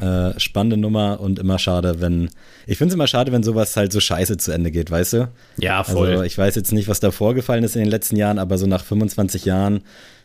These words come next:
Speaker 1: dann so im Streit auseinanderzugehen, obwohl die sich beide wahrscheinlich sehr, sehr viel zu verdanken haben, finde ich ein bisschen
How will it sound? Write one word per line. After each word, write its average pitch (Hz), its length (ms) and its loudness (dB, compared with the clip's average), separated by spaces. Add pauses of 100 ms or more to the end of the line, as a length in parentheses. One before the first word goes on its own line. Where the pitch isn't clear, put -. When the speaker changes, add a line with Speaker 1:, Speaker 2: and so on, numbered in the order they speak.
Speaker 1:
dann 95 200 0
so 98 100 0
im 92 120 0
Streit 92 380 0
auseinanderzugehen, 95 800 0
obwohl 92 280 0
die 92 80 0
sich 92 280 -4
beide 95 280 0
wahrscheinlich 92 480 0
sehr, 98 240 2
sehr 110 120 2
viel 104 200 -2
zu - 120 -4
verdanken 95 460 0
haben, 92 380 0 (500)
finde 95 200 0
ich 87 60 -2
ein 90 100 0
bisschen 82 420 -2